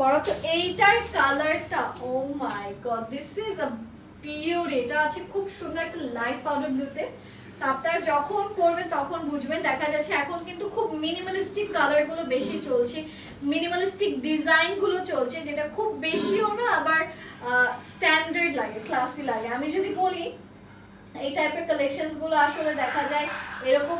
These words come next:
হালকা simply beautiful কালেকশনসগুলো ক্যারি করে হচ্ছে আমাদের সবার পছন্দের শিশির ভাবি, তাই না? So সে কিন্তু এই টাইপের কালেকশনসগুলো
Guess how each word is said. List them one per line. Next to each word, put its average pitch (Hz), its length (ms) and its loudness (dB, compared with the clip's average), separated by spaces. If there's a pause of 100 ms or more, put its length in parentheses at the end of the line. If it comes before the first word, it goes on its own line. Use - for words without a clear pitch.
(140)
হালকা 359 420 2 (680)
simply 349 440 0
beautiful 349 400 -2
কালেকশনসগুলো 320 600 -2 (140)
ক্যারি 277 300 2
করে 294 200 2
হচ্ছে 294 280 -4
আমাদের 285 260 -2 (180)
সবার 349 540 6 (160)
পছন্দের 285 540 0 (2250)
শিশির 381 480 0
ভাবি, 233 340 -2
তাই 294 200 2
না? 466 60 0 (120)
So 381 60 -2 (340)
সে 381 140 0 (180)
কিন্তু 403 280 -2
এই 339 100 -2
টাইপের 320 300 2
কালেকশনসগুলো 294 600 -2